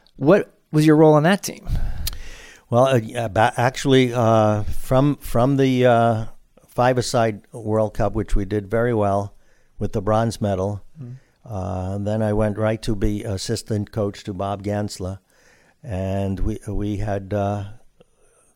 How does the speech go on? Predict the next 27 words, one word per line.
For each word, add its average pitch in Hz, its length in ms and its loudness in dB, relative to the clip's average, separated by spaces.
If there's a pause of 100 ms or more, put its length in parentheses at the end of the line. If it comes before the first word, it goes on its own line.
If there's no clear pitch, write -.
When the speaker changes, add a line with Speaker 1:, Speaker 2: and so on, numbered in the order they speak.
(140)
Speaker 2:
qualified 107 680 -2
in 107 100 0
a 101 40 -2
group 104 280 -4
with - 160 6
El 101 180 -4
Salvador 98 960 -2 (460)
and 92 160 -6
Costa 101 400 0
Rica 101 720 -2 (460)
a-, - 40 -14
and, 95 680 -8
uh, 98 380 -6 (720)
uh, 98 320 -12
Honduras, 101 680 0
and, 98 220 -6
and 104 120 -10
we, 107 100 -6
you 104 100 -8
know, 101 120 -4
to - 120 -8
qualify 110 500 -2
for - 160 -8
the 101 120 -2
World 101 240 -4
Cup. 123 280 -6
And 98 160 -4